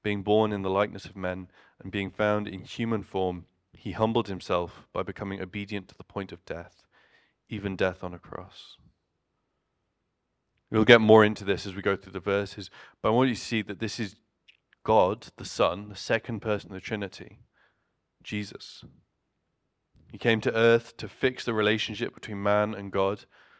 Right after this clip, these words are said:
And instead of coming in all of his glory and might, clearly revealing who he was,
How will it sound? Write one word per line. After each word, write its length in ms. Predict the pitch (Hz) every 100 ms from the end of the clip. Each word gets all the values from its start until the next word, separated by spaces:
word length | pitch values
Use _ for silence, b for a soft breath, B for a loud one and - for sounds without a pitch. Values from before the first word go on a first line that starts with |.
| b b
And 80 | 110
instead 220 | - 107
of 80 | 107
coming 260 | 120 117 107
in 100 | 110
all 140 | 123
of 80 | 117
his 100 | 107
glory 440 | - 117 123 127
and 120 | 113
might, 600 | 104 107 127 - - - - _ _ _ _ _ _ _ _ _ -
clearly 260 | 127 113
revealing 520 | 110 104 113 110 120 113
who 160 | 107
he 120 | 101
was, 540 | 98 101 117 127 -